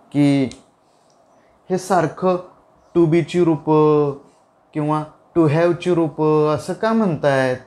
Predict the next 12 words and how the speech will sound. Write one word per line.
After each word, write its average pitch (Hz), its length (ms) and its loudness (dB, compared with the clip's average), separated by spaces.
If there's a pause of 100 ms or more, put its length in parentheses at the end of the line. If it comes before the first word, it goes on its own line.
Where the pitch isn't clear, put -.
(1600)
ही 214 80 4
काय 196 200 4
भानगड 139 380 0
आहे, 127 280 0
to 139 100 2
be 143 120 2
ची 147 180 -4
रूपं, 135 480 0 (140)
to 139 100 2
have 127 240 2
ची 131 180 -4
रूपं? 117 520 0